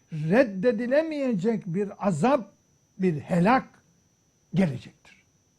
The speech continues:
Bunu durduramazsın. Ya İbrahim, sen bunu durduramazsın. Ben bir emir verdim mi bitti, karar bitti.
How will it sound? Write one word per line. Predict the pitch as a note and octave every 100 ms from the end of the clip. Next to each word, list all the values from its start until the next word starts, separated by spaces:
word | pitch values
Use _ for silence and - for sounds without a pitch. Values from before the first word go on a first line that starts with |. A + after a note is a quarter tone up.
| _ -
Bunu | D4 B3+
durduramazsın. | B3+ G3+ G3 D3 B2+ - _ _ _ _ _ _ _ _ _ _ F3+
Ya | G3 A#3+
İbrahim, | F3 D3+ B2+ - _ _ _ _ _ _ _ _ _ _ _ _ _ _ _ _ _ _ _ _ _ _
sen | - G#3 C4+ A3
bunu | F#3+ A3 D3+
durduramazsın. | D#3+ C3 D3 F3+ A3 D#3+ - _ _ _ _ _ _ _ _ _ _ _ _ _ -
Ben | C#3+ B3+ A#3+ C#3+
bir | D3+ F#3
emir | E3+ E3+ C#3+ B2
verdim | D#4+ C4+ F3+ F#3
mi | A3+
bitti, | B3 G3 - G3+
karar | - A3 A#3 G3
bitti. | G3+ - A#3+